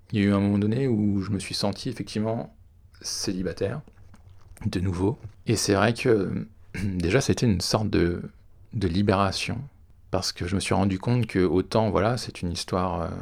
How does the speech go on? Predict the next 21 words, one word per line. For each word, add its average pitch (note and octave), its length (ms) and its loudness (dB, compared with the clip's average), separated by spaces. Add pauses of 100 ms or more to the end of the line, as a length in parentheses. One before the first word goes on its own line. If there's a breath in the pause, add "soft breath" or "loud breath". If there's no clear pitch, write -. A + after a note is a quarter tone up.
(800 soft breath)
que F2 100 -6
je F#2 80 -4
remettrai F2 320 -2
jamais F#2 200 0
en F#2 120 -2
question, A2+ 680 -2
qui - 100 -16
était E2 220 -2 (140)
basée F#2 420 0
sur, F2+ 340 -6
euh, E2 260 -2 (580 loud breath)
sur - 180 -6
des F2+ 120 0
vrais F2 200 2
sentiments F#2+ 680 0
et F#2 80 0
une E2+ 140 -2
vraie F#2 220 0
envie. F#2+ 440 0 (540 loud breath)
Mais G2 200 2
tu, F#2+ 280 -4